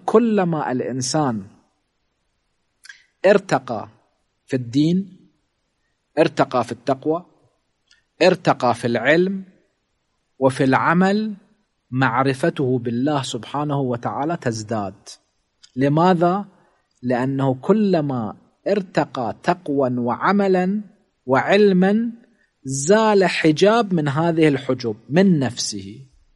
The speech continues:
ولكن مع ذلك لا يمكن للإنسان أن يصل إلى حقيقة ذات الله أبدا، لأن الله غير محدود، ومعرفة الله سبحانه وتعالى أيضا غير محدودة.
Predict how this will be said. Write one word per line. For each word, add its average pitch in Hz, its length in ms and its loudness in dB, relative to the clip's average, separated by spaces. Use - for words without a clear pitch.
ولكن 214 440 4
مع 220 320 2
ذلك 180 500 0
لا 226 280 0
يمكن 220 480 0
للإنسان 156 640 -4
أن 127 160 -10
يصل 139 360 -8
إلى 117 180 -8
حقيقة 123 560 -12
ذات 107 260 -14
الله 107 280 -14
أبدا، 262 460 -4
لأن 127 300 -2
الله 151 300 0
غير 180 320 2
محدود، 202 560 -6
ومعرفة 143 920 -2
الله 156 400 -4
سبحانه 156 600 -8
وتعالى 156 600 -4
أيضا 214 240 -2
غير 151 320 0
محدودة. 110 720 -8